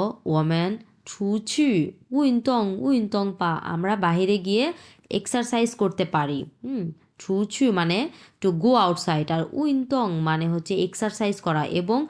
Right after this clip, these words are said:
এই উইনতং কথাটাকে আমরা দুইভাবেও বলতে পারবো, উইনতং, উইনতং। হুম, দুইবার আমরা উচ্চারণ করতে পারবো, কিন্তু মিনিংয়ের কোনো চেঞ্জ হবে না,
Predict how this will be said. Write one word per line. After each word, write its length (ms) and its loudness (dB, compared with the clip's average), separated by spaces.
এই 180 4
উইনতং 500 4
কথাটাকে 480 0
আমরা 220 0
দুইভাবেও 600 2
বলতে 240 0
পারবো, 280 0
উইনতং, 580 -2
উইনতং। 460 -2
হুম, 220 -8
দুইবার 440 2
আমরা 200 2
উচ্চারণ 320 -2
করতে 220 -4
পারবো, 240 -2
কিন্তু 240 2
মিনিংয়ের 440 4
কোনো 200 0
চেঞ্জ 280 0
হবে 200 2
না, 120 -8